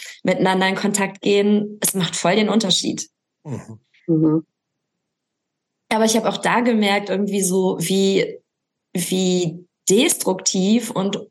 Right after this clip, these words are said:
Speaker 1: ungesund in Anführungszeichen teilweise linke Szene ist. Und mein kompletter Aktivismus hat sich damit voll verändert irgendwie. Also, weil, ich meine, du la-,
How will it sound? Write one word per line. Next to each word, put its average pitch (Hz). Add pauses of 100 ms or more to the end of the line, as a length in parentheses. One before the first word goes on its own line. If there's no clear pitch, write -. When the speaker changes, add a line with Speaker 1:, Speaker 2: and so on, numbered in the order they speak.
Speaker 1:
ungesund 247
in 170
Anführungszeichen 185
teilweise 180
linke 175
Szene 240
ist. -
Und 160
mein 170 (360)
kompletter 190
Aktivismus 170
hat 156
sich 165
damit -
voll 156
verändert 156
irgendwie. 156
Also, 156 (1600)
weil, 202 (240)
ich 202
meine, 208
du 175
la-, 165